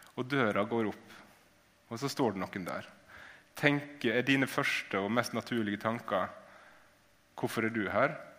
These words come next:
Jeg vil ikke at du skal være her. Jeg hater deg.» «Selvfølgelig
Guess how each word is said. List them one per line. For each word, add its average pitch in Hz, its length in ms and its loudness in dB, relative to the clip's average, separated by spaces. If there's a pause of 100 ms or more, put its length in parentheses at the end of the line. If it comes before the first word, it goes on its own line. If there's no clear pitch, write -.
(300)
Jeg 113 120 2
vil 107 140 2
ikke 104 160 -4
at 110 80 -8
du 107 80 -4
skal 101 200 -6
være 92 280 4
her. 135 140 -2 (400)
Jeg 101 120 0
hater 104 360 2
deg.» - 100 -6 (2000)
«Selvfølgelig 101 640 2